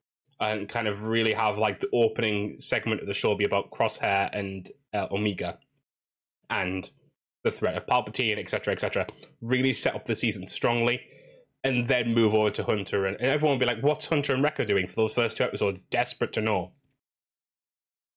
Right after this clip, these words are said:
Um, but what I'm, what I'm, suppose I'm trying to get across here is that, um,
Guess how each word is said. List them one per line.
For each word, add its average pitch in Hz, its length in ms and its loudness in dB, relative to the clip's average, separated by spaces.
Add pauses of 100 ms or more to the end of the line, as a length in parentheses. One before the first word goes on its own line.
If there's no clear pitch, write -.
(220)
Um, 123 380 -2 (240)
but 123 320 -2 (240)
what 117 300 0
I'm, 113 300 0
what 127 140 2
I'm, 123 100 -2
suppose 120 260 2
I'm 113 100 0
trying 117 160 -2
to 104 40 -6
get 113 120 -2
across 127 320 -2
here 104 240 0
is 104 240 0
that, 104 280 -2 (680)
um, 104 540 0